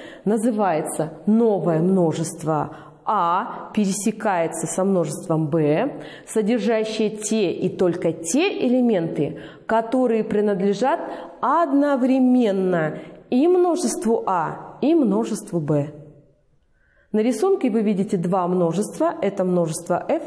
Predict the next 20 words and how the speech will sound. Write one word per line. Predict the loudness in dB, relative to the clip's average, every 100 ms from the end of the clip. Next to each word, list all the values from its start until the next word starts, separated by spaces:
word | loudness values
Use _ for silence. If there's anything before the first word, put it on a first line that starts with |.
| -6
и | -8
k. | -6 -8 -8 -14 -20 -20 _ _ _ _ _ -2
При | 0
этом | 0 0
обратите | 0 0 -2 -2
внимание, | 0 2 0 0 -2 -6 -12 -20 -20 -4
множество | 0 2 2 -2 -2 -2 0
f | -2 -2 0
и |
множество | 2 2 0 -4 -4 -4
k | -2 -4 -4 -10 0
не | 2 4 2
содержат | -2 0 2 2 0 0 -2
одинаковых | -2 0 0 -2 -4 -2 0
элементов. | 2 0 -2 -6 -12 -18 -20 -20 -20 _
В | -6
таком | -4 0 0 0
случае | 0 0 0 0
мы | 0
говорим, | 2 2 2 0 -4 -6